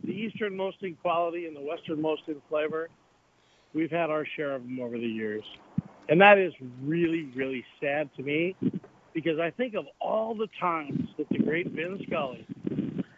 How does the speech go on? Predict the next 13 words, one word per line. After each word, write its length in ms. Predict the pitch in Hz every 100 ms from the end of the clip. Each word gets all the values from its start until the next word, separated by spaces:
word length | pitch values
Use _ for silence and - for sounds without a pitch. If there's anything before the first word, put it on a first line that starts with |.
| - - -
talked 240 | - 165 165
to 60 | 165
me 220 | 156 160
about 340 | 151 143 139 151 _ - 123
my 160 | 135
Dodger 440 | 156 147 196 190 170
dogs. 180 | 120 98 - - - - - - - _ _ _
And, 440 | 139 131 135 131 135 -
you 120 | 170
know, 200 | 170 147 - -
the 60 | 160
world, 540 | 156 262 262 247 214 - - - _ _ _ _ - -
that's 180 | 262